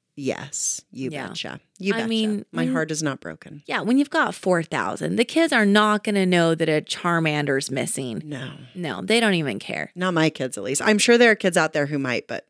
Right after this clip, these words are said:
Speaker 1: not mine.
Speaker 2: Oh, that means they're a true Pokemon trainer.
Speaker 1: For sure.
Speaker 2: If they know that their Charizard's missing.
Speaker 1: <laughs>
Speaker 2: Okay.
Speaker 1: I just love that you know that. Uh, okay.
Speaker 2: Oh, I know 'em all. I gotta catch 'em all.
Speaker 1: So,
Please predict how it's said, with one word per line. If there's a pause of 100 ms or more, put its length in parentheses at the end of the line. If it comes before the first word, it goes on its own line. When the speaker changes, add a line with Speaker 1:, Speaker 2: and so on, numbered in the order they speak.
(160)
Speaker 1:
not
mine. (320)
Speaker 2:
Oh, (840)
that
means
they're
a
true
Pokemon
trainer. (180)
Speaker 1:
For
sure.
Speaker 2:
If
they
know
that
their
Charizard's
missing. (240)
Speaker 1:
<laughs> (400)
Speaker 2:
Okay.
Speaker 1:
I
just
love
that
you
know
that. (520)
Uh,
okay.
Speaker 2:
Oh,
I
know
'em
all.
I
gotta
catch
'em
all.
Speaker 1:
So,